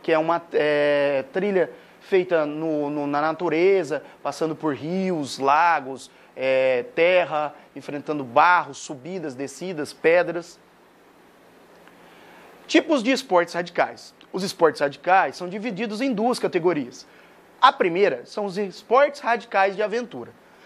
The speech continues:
Nessa modalidade, os locais para a realização dos esportes colocam a condição humana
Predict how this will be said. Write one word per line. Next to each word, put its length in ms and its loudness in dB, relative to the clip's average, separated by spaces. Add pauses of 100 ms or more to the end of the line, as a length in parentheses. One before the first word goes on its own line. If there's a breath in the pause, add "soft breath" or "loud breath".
(140 loud breath)
Nessa 260 0
modalidade, 880 0
os 160 -10
locais 460 0
para 180 -2
a 40 -2
realização 580 -2
dos 160 -12
esportes 640 -4 (340 loud breath)
colocam 420 2
a 60 -2
condição 640 -4
humana 540 -4